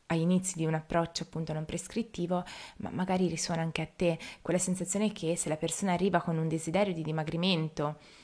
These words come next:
eh, esplicito o implicito in prima vista, già si sente quel senso di, eh, ehm, attrito con l'altra persona, difficoltà a creare s-, un'alleanza profonda, ehm, difficoltà a risuonare con l'altro, a creare questo spazio sicuro per la cura.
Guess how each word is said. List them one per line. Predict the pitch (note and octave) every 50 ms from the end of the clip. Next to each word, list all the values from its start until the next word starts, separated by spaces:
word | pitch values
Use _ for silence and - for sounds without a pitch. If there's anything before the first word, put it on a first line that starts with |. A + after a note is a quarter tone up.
| - _ - -
eh, | - D#3+ D3+ D3 D3 -
esplicito | - - - - E3+ F#3 F#3 F#3+ F3+
o | E3+
implicito | D#3+ E3 - F#3+ G3+ F#3+ F3+ - - - D#3
in | D3+
prima | D#3 - E3+ G3 G#3+
vista, | G3 F#3+ F#3 - - G3 F3+ - - F#3
già | F#3+ F#3+ F#3 F#3+ -
si | - - - -
sente | - - D#3+ D#3+ E3+ - F3+
quel | - F3+ E3
senso | - E3+ D#3+ E3 - F#3+
di, | E3+ E3 D#3+ D#3+ E3+ - - - - - _ _
eh, | - - E3 D#3+ D#3 - - - _ _ _ _ _ -
ehm, | - D#3+ D#3+ D#3 D#3 D3+ D3+ - - - - - - - - - - -
attrito | - - F#3 - - G3+ G#3 A3 A3 G#3+ F3 D#3+
con | - E3
l'altra | D#3+ D#3+ D#3 D#3+ - E3
persona, | - D#3+ D#3+ - - D#3+ D3 D#3
difficoltà | D3+ F#3 F#3 - - G#3+ F#3+ F#3+ E3+ F3 - G#3 G3+ G#3
a | G3 F3+ F#3
creare | - - F#3 F3 E3+ F3 F#3 F#3
s-, | F#3 - -
un'alleanza | - F3+ E3+ E3+ F3 F3 E3+ E3 F3 F#3 F#3 F#3 F3+
profonda, | F3 - E3+ D#3+ - - G3+ G3+ F#3 E3+ E3 D#3+ D#3+ D#3+ D#3 - - - - - - - - -
ehm, | - D3+ D#3 D#3+ D#3 D#3 D#3 D#3+ D#3+ D#3+ D#3+ D#3+ D#3 D#3 D#3 C#3 -
difficoltà | D#3+ E3 F#3+ F#3 - G3+ F#3+ - F#3+ F#3+ F#3 F#3 G3 F#3+ G3+ G3 -
a | - F3+ F3+ F#3 -
risuonare | - F#3 E3+ - - F#3 F3+ F#3+ G#3+ G#3+ F#3+ F3 E3+ E3 D#3+
con | - - E3+ E3
l'altro, | E3 D3+ D3+ D#3 D#3 D#3+
a | E3+
creare | - - - F#3 G3 G#3 G3+
questo | G3+ F#3 - - F3
spazio | - - - F3+ F3+ - - F3
sicuro | - - - - - - G3 G3 F3+ E3+ E3
per | - D#3+ D#3
la | D#3 D#3 D#3
cura. | - - D#3 D3 D3 D3 D3 D#3+